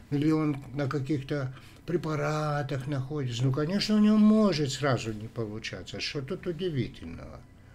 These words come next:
Но если он будет делать эти приемы, у него постепенно начинает получаться, да. И вот сейчас я хочу вам показать, э, поскольку мне там говорили в комментах: "Покажите еще какую-нибудь картину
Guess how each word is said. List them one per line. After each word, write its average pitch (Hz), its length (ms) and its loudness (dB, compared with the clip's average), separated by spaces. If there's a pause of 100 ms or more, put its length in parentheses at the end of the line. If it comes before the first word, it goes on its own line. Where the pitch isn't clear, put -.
(540)
Но 143 120 6
если 190 340 8
он 160 240 6
будет 139 380 2
делать 139 380 2
эти 151 220 0
приемы, 143 720 0 (420)
у 127 80 2
него 143 300 4
постепенно 185 640 0
начинает 165 500 0
получаться, 135 840 -2 (520)
да. 123 320 2 (500)
И 131 60 0
вот 139 200 4
сейчас 139 500 0
я 127 300 4 (540)
хочу 131 280 0
вам 123 100 4
показать, 131 640 0
э, 120 260 0
поскольку 131 460 -2
мне 120 180 2
там 120 240 -4
говорили 123 520 0
в 113 100 -6
комментах: 117 640 -4
"Покажите 180 480 -8
еще 131 240 0
какую-нибудь 120 480 -6
картину 117 460 -4